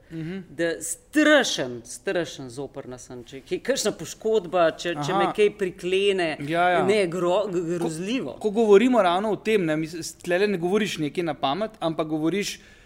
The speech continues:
Speaker 1: tudi recimo iz lastne prakse oziroma tisto,
Speaker 2: Ja.
Speaker 1: kar si izkusila na lastni koži, recimo,
Speaker 2: Mm.
Speaker 1: ne.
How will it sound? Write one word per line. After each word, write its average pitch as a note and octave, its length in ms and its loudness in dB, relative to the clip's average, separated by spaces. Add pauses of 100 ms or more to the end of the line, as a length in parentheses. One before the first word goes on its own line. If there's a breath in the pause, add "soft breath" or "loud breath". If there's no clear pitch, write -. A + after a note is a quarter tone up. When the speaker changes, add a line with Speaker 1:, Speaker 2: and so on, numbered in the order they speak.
Speaker 1:
tudi G3 240 -4
recimo F3+ 540 -2
iz E3+ 340 -12
lastne E3 360 2
prakse D#3+ 420 0
oziroma D#3 320 0
tisto, C#3+ 220 -12
Speaker 2:
Ja. D3+ 40 -8
Speaker 1:
kar F3 100 0
si - 140 -6
izkusila F3 500 -4
na D#3+ 120 0
lastni D3 380 2
koži, D#3+ 360 4
recimo, C3 340 -4
Speaker 2:
Mm. A#2+ 40 -6
Speaker 1:
ne. D#3 160 -4